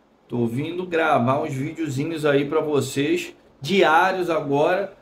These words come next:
trazendo muita informação do mais querido do Brasil, hein? Então, ó, deixa o like aí que é muito importante pra gente, hein? Vamos ter muita notícia aí pra falar, meu amigo. Nino,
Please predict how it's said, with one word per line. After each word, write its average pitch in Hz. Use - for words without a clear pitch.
trazendo 151
muita 233
informação 226
do 160
mais 180
querido 175
do 180
Brasil, 160
hein? 143
Então, 233
ó, 180
deixa 160
o 160
like 151
aí 143
que 143
é 147
muito 139
importante 131
pra 135
gente, 120
hein? 123
Vamos 156
ter 170
muita 202
notícia 220
aí -
pra 226
falar, 226
meu 226
amigo. 135
Nino, 247